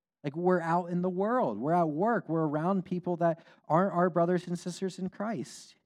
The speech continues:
And one of the values that we have at Story Church is that we would spend those free times actually engaging with our neighbors in the world. And, and so we spend a huge amount of our lives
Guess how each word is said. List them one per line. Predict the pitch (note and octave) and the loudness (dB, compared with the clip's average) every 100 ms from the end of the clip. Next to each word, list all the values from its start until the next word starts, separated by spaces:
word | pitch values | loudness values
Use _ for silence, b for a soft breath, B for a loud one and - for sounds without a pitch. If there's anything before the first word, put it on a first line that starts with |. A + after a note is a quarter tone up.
| _ _ _ _ _ _ - | _ _ _ _ _ _ 4
And | G#3+ | 6
one | A#3+ | 8
of | A#3 | 6
the | F3+ | 8
values | F#3 G#3+ A#3 F#3 | 10 10 6 4
that | G3 | 2
we | F#3+ | 2
have | F3+ | 2
at | E3+ | 0
Story | F#3+ A3 | 0 0
Church | A#3+ F#3+ | 0 0
is | E3+ E3 | 0 2
that | F3+ | 4
we | F3+ | 4
would | F3 | 2
spend | - - F#3+ G#3+ F3+ B B | 0 0 2 4 2 B B
those | D3 F3 D#3+ | 2 4 4
free | - F#3 B3+ | 2 2 2
times | - F3+ D#3+ E3 F3+ | 2 0 2 2 0
actually | F#3+ - G3 F#3+ | 0 0 0 2
engaging | F3+ F3+ A3+ B3 G#3+ | 2 0 0 0 0
with | D#3 C#3+ | 0 0
our | C3 | -2
neighbors | A#2 A2+ G2+ G2 F#2 - | 0 -2 -4 -6 -8 -8
in | A2 G2+ | -8 -6
the | |
world. | F#2+ F#2+ F2 F2 _ b b b | -6 -8 -10 -16 _ b b b
And, | G#3 - | -6 -2
and | G#3 | 4
so | A#3+ G#3+ | 6 6
we | F#3 G#3+ C4 | 4 2 2
spend | - B3 A3+ - | 0 0 0 2
a | G#3 | 2
huge | F#3+ - - A3 C#4 C4 | 2 -2 -4 2 4 4
amount | A3+ G#3 G3+ | 2 4 4
of | F#3 | 4
our | F#3 F#3 | 4 4
lives | F3+ G3 G#3+ F3+ D#3 | 6 6 8 6 2